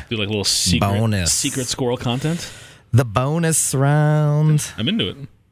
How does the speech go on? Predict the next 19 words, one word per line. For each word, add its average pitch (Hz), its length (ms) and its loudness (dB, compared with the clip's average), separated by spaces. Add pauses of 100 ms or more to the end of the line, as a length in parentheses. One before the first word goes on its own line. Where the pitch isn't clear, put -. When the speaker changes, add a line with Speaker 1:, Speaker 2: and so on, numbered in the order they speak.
(120)
Speaker 2:
Yeah, 110 120 4
we'll 113 120 2
do 123 140 0
that, 87 260 0
'cause 113 140 0
now 120 160 2
we're 131 100 0
gonna 110 120 0
have 101 260 0
the, 92 440 2 (360)
uh, 82 480 2 (320)
the 87 300 0
studio 90 340 0
session, - 400 -2
so - 160 0
we'll 87 80 2
do 82 140 0
it 69 80 -4
then. - 220 -10